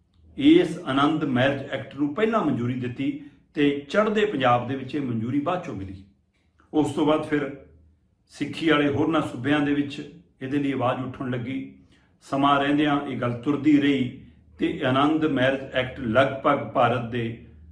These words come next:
ਜ਼ਿਆਦਾਤਰ ਸੂਬਿਆਂ ਦੇ ਵਿੱਚ ਪਾਸ ਹੋ ਕੇ ਕਾਨੂੰਨੀ ਰੂਪ ਲੈ ਗਿਆ। ਪਰ ਦੂਆ ਪਹਿਲੂ ਇਹਦਾ ਇਹ ਖੜਾ ਹੈ ਕਿ ਉਸ ਨੂੰ ਅਜੇ ਵੀ ਰਜਿਸਟਰਡ ਨਹੀਂ ਉਵੇਂ ਹੁੰਦਾ।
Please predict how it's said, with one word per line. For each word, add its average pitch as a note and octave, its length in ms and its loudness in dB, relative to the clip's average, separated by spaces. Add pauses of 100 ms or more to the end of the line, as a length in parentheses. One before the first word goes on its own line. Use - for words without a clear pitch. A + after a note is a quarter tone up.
(180)
ਜ਼ਿਆਦਾਤਰ C#3+ 580 2
ਸੂਬਿਆਂ C3 460 -2
ਦੇ B2 120 -2
ਵਿੱਚ A2 480 -8 (600)
ਪਾਸ C#3+ 400 2
ਹੋ A#2+ 100 -4
ਕੇ B2 200 -8
ਕਾਨੂੰਨੀ C3 400 -4
ਰੂਪ A2+ 220 -6
ਲੈ G2 180 -10
ਗਿਆ। F#2+ 140 -16 (1700)
ਪਰ A2+ 120 -12 (680)
ਦੂਆ F3+ 280 2
ਪਹਿਲੂ D#3 340 0
ਇਹਦਾ D3 160 -2
ਇਹ D#3+ 140 -4
ਖੜਾ C#3 200 0
ਹੈ - 340 -6 (880)
ਕਿ E3+ 140 6
ਉਸ F#3 580 6
ਨੂੰ E3+ 380 2
ਅਜੇ G3+ 280 4
ਵੀ E3 280 2
ਰਜਿਸਟਰਡ D3+ 540 2
ਨਹੀਂ F#3 200 4
ਉਵੇਂ C3 220 2
ਹੁੰਦਾ। G2 360 -6